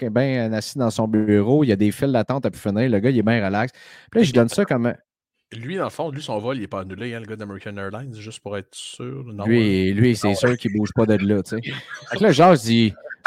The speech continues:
Speaker 1: Vos vols, là, euh, ils décollent pas d'ici. » Il dit, « Ah, il y a le vol à New York à soir. » Je dis, « En toi pis moi, là, ça décolle pas, ça. » Ben, il dit, «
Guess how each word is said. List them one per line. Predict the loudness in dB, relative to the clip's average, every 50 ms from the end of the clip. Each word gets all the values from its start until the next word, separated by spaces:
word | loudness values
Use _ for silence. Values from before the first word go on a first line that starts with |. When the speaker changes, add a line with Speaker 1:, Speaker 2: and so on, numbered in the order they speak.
| 2 6
Speaker 1:
Vos | 8 8 8
vols, | 8 8 6 6 4 4
là, | 4 4
euh, | 4 4 4 4 2 2 2 0 -2 -2 -4 -6 -8 -10 -12 -16 _ _ _ -18 -16 -16 -14
ils | -12 -12 -8 -6 -6 -2
décollent | 0 2 4 6 4 4 4
pas | 2 0 0
d'ici. » | 0 -4 -4 -4 -2 -2
Il | -2 -4
dit, « | -2 2 6 6
Ah, | 8 8 6
il | 6
y | 6 4
a |
le | 4 4
vol | 4 4 4 4
à | 4
New | 4 4
York | 4 4 2 2 0
à | -4 -2
soir. » | 0 0 0 0 0
Je | -2
dis, « | -4 -6 -6 -6 _
En | -4 -4 -2
toi | -2 -2
pis | -4 -2 -2
moi, | 0 0 0
là, | 0 -2 -2 -4 -6
ça | -6 -6 -6 -2
décolle | -2 -2 0 2 0 0 0
pas, | -2 -4 -6 -6
ça. » | -6 -8 -10 -10 -10 _ _ _ _ _ _ _ _ _ _ _ _ _ _ _ _ _ _ _
Ben, | -12 -10 -8 -6 -6 -6 -6
il | -6 -4
dit, « | -4 -4 -4 -4 -6